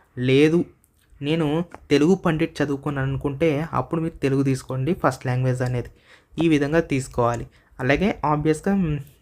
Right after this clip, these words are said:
నెక్స్ట్‌ది ఏమవుతుంది, ఇక్కడ తెలుగు అవుతుంది, ఇక్కడ ఏమవుతుంది, ఇక్కడ ఇంగ్లీష్ అవుతుంది. ఇంగ్లీష్ మాత్రం కామన్గా ఉండాలండి, గమనించాలి. ఖచ్చితంగా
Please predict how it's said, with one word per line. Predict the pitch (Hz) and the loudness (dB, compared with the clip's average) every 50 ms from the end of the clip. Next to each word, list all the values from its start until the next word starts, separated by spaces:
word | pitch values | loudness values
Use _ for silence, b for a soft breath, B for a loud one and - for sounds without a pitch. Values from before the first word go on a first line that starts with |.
| 151 139 | -4 -2
నెక్స్ట్‌ది | 131 135 - - 156 156 160 156 | -2 -4 -4 -6 -4 -2 0 0
ఏమవుతుంది, | 151 151 147 147 - - 147 147 147 | 0 0 -2 -2 -4 -6 -4 -4 -2
ఇక్కడ | 147 147 147 147 - | -2 -4 -6 -4 -4
తెలుగు | 139 135 131 139 135 | -2 0 0 0 0
అవుతుంది, | 131 131 - 135 135 147 190 285 - B B B B B - 151 | 0 -2 -4 -4 -4 -2 -2 -4 -4 B B B B B -10 -2
ఇక్కడ | 151 160 160 156 | 2 2 4 4
ఏమవుతుంది, | 156 151 156 151 151 - 151 151 156 | 4 2 2 0 0 -4 -6 -6 -4
ఇక్కడ | 160 - 180 160 | -2 0 0 0
ఇంగ్లీష్ | 143 135 131 127 - 131 | 0 -2 -2 -4 -4 -6
అవుతుంది. | 127 127 - 131 135 139 | -6 -6 -8 -8 -6 -4
ఇంగ్లీష్ | 151 175 190 - - 190 | -2 -2 -2 0 0 -2
మాత్రం | 175 185 190 202 - | 0 0 -2 0 2
కామన్గా | 185 160 151 156 156 160 160 151 | 2 2 2 2 0 -2 -2 -2
ఉండాలండి, | 143 135 135 135 135 127 127 127 131 | -2 -2 -2 0 -2 -2 -4 -4 -4
గమనించాలి. | 127 131 135 139 135 131 131 127 - 117 | -4 -2 -2 -4 -4 -4 -6 -6 -6 -6
ఖచ్చితంగా | - - - - 170 170 | -6 -8 -10 -8 -6 -4